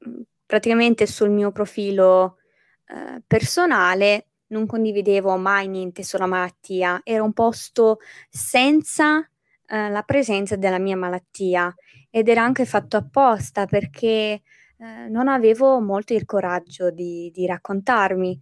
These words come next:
E mi ricordo che avevo trovato il profilo di, di Nicole, che lei raccontava della sua malattia e mi ha dato anche coraggio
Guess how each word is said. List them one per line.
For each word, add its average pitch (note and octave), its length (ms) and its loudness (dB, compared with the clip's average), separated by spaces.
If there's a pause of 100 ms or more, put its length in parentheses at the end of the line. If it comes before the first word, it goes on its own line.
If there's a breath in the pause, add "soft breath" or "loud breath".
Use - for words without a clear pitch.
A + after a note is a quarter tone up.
(360 soft breath)
E A3+ 240 4
mi A3+ 100 6
ricordo C4 380 4
che G3 240 2
avevo F#3+ 340 0
trovato G3 580 0
il G3 160 0
profilo A3+ 460 0
di, F3+ 540 -2
di G3 100 0
Nicole, A3 640 2
che - 120 -4
lei G#3+ 200 2
raccontava F#3+ 760 -2
della F3 240 -2
sua F#3+ 160 -10
malattia E3+ 640 -6
e - 80 -4
mi A#3+ 140 4
ha - 20 4
dato A#3+ 240 2
anche A3 240 0
coraggio F3+ 720 -2